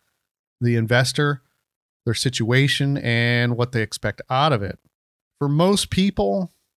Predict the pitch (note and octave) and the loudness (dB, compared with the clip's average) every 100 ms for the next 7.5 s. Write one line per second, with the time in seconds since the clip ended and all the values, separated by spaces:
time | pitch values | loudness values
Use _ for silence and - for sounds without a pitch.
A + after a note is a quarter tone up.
0 | _ - D3 E3 D#3+ D3+ C#3 C3 C3 B2+ | _ -2 0 2 2 2 2 2 0 2
1 | D3 D#3 C#3+ C3+ C3 C3+ C#3 C3 C3 B2+ | 2 2 2 2 2 2 -2 -4 -4 -2
2 | B2 A#2+ A#2+ - - C#3+ D3+ D3+ - - | -2 -2 -4 -4 -2 0 0 -2 -4 -4
3 | B2+ A#2 A#2 A#2 - _ _ _ - B2+ | -2 0 0 -2 -8 _ _ _ -4 -2
4 | B2+ B2+ B2+ A#2 A2 A#2 B2 B2 B2 - | 0 0 0 0 0 0 2 0 -2 -4
5 | A2 G#2+ G#2+ - A2+ A#2 - B2 B2 A#2+ | -2 -2 -2 -6 -4 -4 -2 -4 -2 -4
6 | A#2 _ _ _ _ B2 A2+ A2 - A2 | -6 _ _ _ _ -4 -2 -2 -2 -2
7 | A2 A#2 A#2+ C3 B2+ | 2 2 2 -2 -6